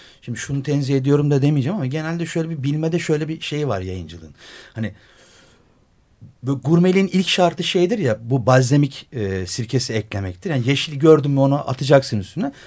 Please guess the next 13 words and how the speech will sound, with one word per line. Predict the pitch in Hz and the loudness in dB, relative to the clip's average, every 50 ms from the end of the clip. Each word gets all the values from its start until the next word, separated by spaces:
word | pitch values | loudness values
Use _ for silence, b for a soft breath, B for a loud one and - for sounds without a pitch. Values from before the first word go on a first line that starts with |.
| B B B | B B B
Yayıncılıkta | 127 147 165 180 175 190 214 214 202 - 202 208 | 0 2 2 2 0 -2 -4 -4 -4 -4 -4 -4
da | 285 269 | -4 -6
kültür | - - 185 175 170 226 | -4 -2 -4 -2 0 0
hayatına | 214 196 180 170 165 214 247 - - | 2 2 2 2 0 -2 -8 -8 -8
katkı | - - 170 170 170 - 233 170 | -6 -4 -4 -4 -4 -4 -4 0
diye | 170 185 185 165 | 0 0 0 0
bir | 147 | 0
şey | - 160 147 120 | 0 2 2 2
var. | 95 90 | 0 -2
Şimdi | - 101 110 | -4 -6 -6
o | 131 123 117 | -6 -4 -2
birinci | 131 135 143 147 143 - | -2 -2 -2 -2 -4 -8
sıradadır. | - - 101 92 85 98 98 - 269 | -10 -8 -8 -8 -8 -8 -10 -12 -12